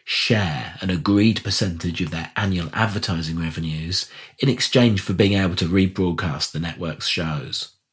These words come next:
In July two thousand and thirteen, Nine bought Nine Adelaide from WIN and followed up in September by buying Nine Perth. It paid a hundred and thirty-nine point five million dollars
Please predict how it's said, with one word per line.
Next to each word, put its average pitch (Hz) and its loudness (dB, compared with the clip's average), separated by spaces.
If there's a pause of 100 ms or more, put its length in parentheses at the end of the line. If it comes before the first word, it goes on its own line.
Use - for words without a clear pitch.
(680)
In 120 8
July 104 6
two 101 2
thousand 92 2
and 80 -4
thirteen, 85 -2 (400)
Nine 95 4
bought 95 2
Nine 92 2
Adelaide 78 -2
from 76 -4
WIN 78 -4 (500)
and 156 4
followed 110 4
up 90 0
in 85 -2
September 78 -2
by 78 -2
buying 82 -4
Nine 78 -2
Perth. 76 -8 (840)
It - 0
paid 117 4
a 110 2
hundred 127 4
and 110 2
thirty-nine 104 0
point 95 -4
five 92 -2
million 92 0
dollars 82 0